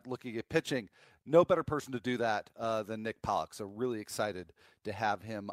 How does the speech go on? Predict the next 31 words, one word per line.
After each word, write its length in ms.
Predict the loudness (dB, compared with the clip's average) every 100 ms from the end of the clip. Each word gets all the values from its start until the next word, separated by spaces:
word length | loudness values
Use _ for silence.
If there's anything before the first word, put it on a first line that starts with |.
| -6
on 380 | -4 -2 -4 -12 -18 -14
the 80 |
show 520 | -10 -2 0 0 -2 -8 _
just 360 | -4 -4 -4 -12
a 60 | -8
little 280 | -4 -4
bit 220 | -4 -6 -6
later 400 | -10 -10 -8 -8
on. 260 | -8 -10 -14
So, 400 | -12 -8 -8 -8
uh, 220 | -8 -10 -14 _ -20 -20 -20 _ _ _
we'll, 280 | -8 -6 -6
uh, 280 | -6 -8 -10
be 80 | -6
getting 220 | -4 -4
to 60 | 0
that 380 | 2 2 -2 -16 _ -12
before 380 | -10 -2 0 0
you 160 | 0
know 240 | 2 0 0
it. 120 | -6 _ _ _ -4
Uh, 540 | 4 6 6 4 2 -2 -10 -16
so 400 | -6 4 4 4 -2
to 100 | -8
start 280 | -2 2 4
off 180 | 2 -2
with 140 | -8
the 80 | -6
news 260 | -4 0
updates, 520 | 2 0 0 -4 -4 -4
though, 360 | -2 0 -4